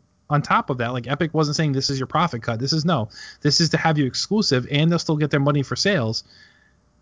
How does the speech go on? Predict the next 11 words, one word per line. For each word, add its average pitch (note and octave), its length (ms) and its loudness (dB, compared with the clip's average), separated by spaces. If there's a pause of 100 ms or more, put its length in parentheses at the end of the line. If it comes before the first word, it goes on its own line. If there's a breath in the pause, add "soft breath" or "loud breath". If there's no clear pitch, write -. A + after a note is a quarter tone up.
(180)
This G3 200 2
gives C4+ 160 6
them E3 260 8
the C#3 80 4
money E3 320 6
and B2+ 100 4
jumpstart D3 440 2
for D#3+ 140 0
the D3+ 60 2
next - 260 0
game F#2+ 220 -4